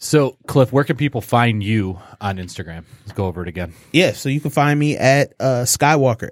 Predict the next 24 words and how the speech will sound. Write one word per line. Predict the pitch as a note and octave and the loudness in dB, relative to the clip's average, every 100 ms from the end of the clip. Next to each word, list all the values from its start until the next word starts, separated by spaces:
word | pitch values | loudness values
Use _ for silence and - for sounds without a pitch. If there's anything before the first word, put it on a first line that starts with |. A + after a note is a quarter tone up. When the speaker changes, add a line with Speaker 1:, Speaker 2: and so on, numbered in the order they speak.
| - | -2
Speaker 2:
S | C3 - | 0 -2
K | - C3+ B2+ | 0 0 2
I | A#2+ C3 | 0 0
G | A#2+ B2+ - | -2 -4 0
H | B2 - - - | 0 -2 -8 -2
W | A2+ A#2+ A#2 - | -2 -2 -4 -2
A | G#2+ G#2+ - | -2 -2 -2
L | G#2 G#2+ G#2+ | -4 -4 -4
K | - A2 G#2 G#2 - | -4 -2 0 -2 -4
E | G#2 - A#2+ | -6 -4 2
R. | A#2 G#2 - | 2 2 -2
And | A2+ A2+ | 0 2
then | A#2 A#2 A2+ | 4 4 2
you | |
can | A2+ A#2 | 0 0
go | A#2 A2 | 2 2
to | B2 A2 | 0 0
my | G#2 G2+ | 0 0
pizza | - D#3 - B2+ | 2 2 4 2
account, | A#2 B2 A2 - _ | 2 2 0 -2 _
which | - G2 A2+ | -10 -8 -6
is | - | -6
Cliff's | - B2+ A#2 - | -4 -2 -2 -4
Pizza, | B2+ A#2 - A2+ A2 | -2 -2 0 0 0